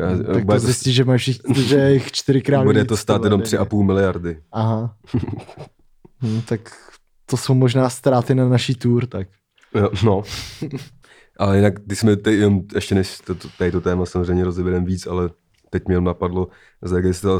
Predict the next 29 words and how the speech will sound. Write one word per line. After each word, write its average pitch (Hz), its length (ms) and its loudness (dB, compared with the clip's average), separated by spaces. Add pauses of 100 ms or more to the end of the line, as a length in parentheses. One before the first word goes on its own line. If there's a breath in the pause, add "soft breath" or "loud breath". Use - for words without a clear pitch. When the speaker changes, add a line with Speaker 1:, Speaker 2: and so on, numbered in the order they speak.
(120)
Speaker 2:
tady 92 140 0
ten 92 140 2
týden, 92 400 2 (300)
jak 95 160 -4
už 95 100 -2
začínají 92 360 0
být 90 200 0
kolem 90 200 -2
toho 92 220 0
ty 98 100 0
hoaxy, 90 640 -2 (1120 soft breath)
takový 98 360 2
to, 98 180 0
že, 92 260 2 (520 loud breath)
eh, 98 320 2 (680 soft breath)
umřel 117 360 4
mistr 110 360 2
Jda 104 520 2 (120)
a 101 400 0
byli 104 260 0
jsme 101 180 0
v 98 60 -2
nemocnici 98 760 0
a 104 140 -2
řekli, 98 320 0
jestli - 200 -2
tam 98 120 0
můžou 101 240 2
napsat 101 340 0